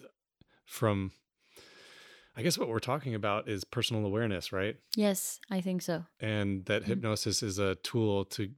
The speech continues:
Speaker 1: to gain personal awareness.
Speaker 2: Uh, for me, it has been, but, um, I think they are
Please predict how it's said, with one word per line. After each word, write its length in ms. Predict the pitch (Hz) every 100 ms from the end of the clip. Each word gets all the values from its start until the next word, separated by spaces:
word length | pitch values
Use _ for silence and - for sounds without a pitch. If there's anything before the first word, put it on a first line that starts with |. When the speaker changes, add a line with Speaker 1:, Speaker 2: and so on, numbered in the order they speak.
| _ -
Speaker 1:
to 100 | 95
gain 680 | - 104 98 98 95 92 - -
personal 420 | 101 - 98 95
awareness. 540 | 90 92 92 85 - _ - - - - -
Speaker 2:
Uh, 280 | 214 220 - -
for 200 | - 185
me, 120 | 240
it 100 | 269
has 220 | 196 180
been, 300 | - 220 277
but, 300 | 226 - - -
um, 580 | 190 190 185 185 185 185 _ - -
I 100 | 196
think 240 | 392 440 -
they 160 | 185 190
are 340 | 185 180 -